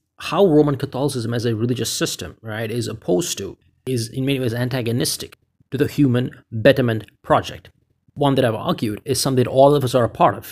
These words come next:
whether we know it or not, whether we realize it or not, whether we accept it or not. We're all trying to make the world and vis-a-vis our lives better. And by making our lives better, we're making the world better. And this is something we're all part of, whether it's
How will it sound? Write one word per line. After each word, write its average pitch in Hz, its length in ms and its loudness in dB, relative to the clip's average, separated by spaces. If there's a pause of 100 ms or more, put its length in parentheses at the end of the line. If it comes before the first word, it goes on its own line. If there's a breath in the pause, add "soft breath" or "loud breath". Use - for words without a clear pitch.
whether 123 200 2
we 131 120 6
know 127 180 2
it 135 120 4
or 127 100 4
not, 131 180 -4
whether 113 160 -2
we 127 80 2
realize 123 440 0
it 117 100 -2
or 110 40 -2
not, 113 240 -4
whether 113 160 -6
we 117 120 -2
accept - 440 -8
it 98 80 -10
or 101 100 -10
not. 92 200 -14 (380)
We're 127 80 0
all 147 360 -2
trying 135 340 -4
to 117 60 -4
make 113 380 -4 (100)
the 110 120 -6
world 120 500 4 (340)
and 123 160 -2
vis-a-vis 120 460 0
our 113 180 -2
lives 123 540 0
better. 117 320 -4 (460)
And 139 120 4
by 117 140 -2
making 117 300 -4
our 135 240 -2
lives 101 240 -8
better, 110 180 -10
we're 120 80 -6
making 123 280 -8
the 107 60 -12
world 127 300 -2
better. - 260 -14 (920)
And 151 180 0
this 190 80 2
is 151 100 -2
something 139 400 0
we're 127 160 4
all 135 260 0
part 123 280 -2
of, - 160 -14
whether 107 180 -6
it's - 320 -6